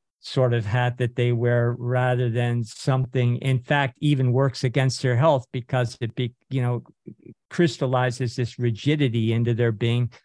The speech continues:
which is the opposite of health. So it's great because the, the more you, you get along here, you find that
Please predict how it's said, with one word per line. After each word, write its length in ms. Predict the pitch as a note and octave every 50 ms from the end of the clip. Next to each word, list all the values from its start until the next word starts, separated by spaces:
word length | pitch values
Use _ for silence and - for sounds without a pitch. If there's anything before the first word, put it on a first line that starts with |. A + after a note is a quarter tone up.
| _ _ _ _
which 260 | C3 C3 B2 A#2+ -
is 140 | B2+ A2 -
the 100 | A#2+ A#2+
opposite 480 | C3 D3+ E3 - - - - A#2+ A2 A2+
of 100 | G#2 -
health. 280 | - A#2+ A#2 A#2 A#2 - _ _ _ _ _ _ _ _ _ _ _
So 640 | - - - D3 C#3 C#3 C3+ C3 B2+ C3 C3 - - _ _ _ _
it's 300 | E3 D#3 D3+ B2 - -
great 440 | - F3+ F3 F3+ F3 D#3+ C#3 - - _ _
because 720 | - C#3+ A#2+ - - D#3 C#3 C#3 C#3 C#3 C3+ A#2+ - - - - -
the, 300 | C3+ B2 C#3 C3+ C3+ C#3+
the 160 | - C3+ C#3 C#3
more 300 | C#3 C#3 C#3+ D3 C#3+ C#3+
you, 240 | C3+ C3 C3 C3
you 320 | B2+ C3 - - B2+ C3 A#2
get 200 | B2+ C#3 C#3 C3
along 440 | B2+ B2 B2+ C3 C#3 D3 D#3 D#3 C3
here, 200 | C3+ B2+ B2 B2
you 220 | B2 A#2+ B2 B2
find 360 | - - C3+ B2+ B2 B2+ A#2
that 280 | A#2+ B2 B2 A#2+ A#2+